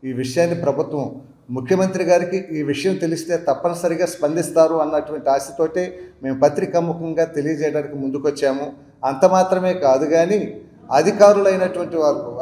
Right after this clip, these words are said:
ఐఏఎస్లు కానీ, సలహాదారులు కానీ, ముఖ్యమంత్రి గారిని తప్పుదారి పట్టిస్తున్నారేమో అనేటువంటి అనుమానం కూడా ఉండటం కారణంగా పత్రికాముఖంగా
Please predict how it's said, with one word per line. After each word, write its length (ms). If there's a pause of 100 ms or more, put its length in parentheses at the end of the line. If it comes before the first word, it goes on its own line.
ఐఏఎస్లు 580
కానీ, 220 (100)
సలహాదారులు 680
కానీ, 220 (420)
ముఖ్యమంత్రి 600
గారిని 320 (120)
తప్పుదారి 520
పట్టిస్తున్నారేమో 920 (200)
అనేటువంటి 520
అనుమానం 460
కూడా 200
ఉండటం 280 (100)
కారణంగా 480 (380)
పత్రికాముఖంగా 840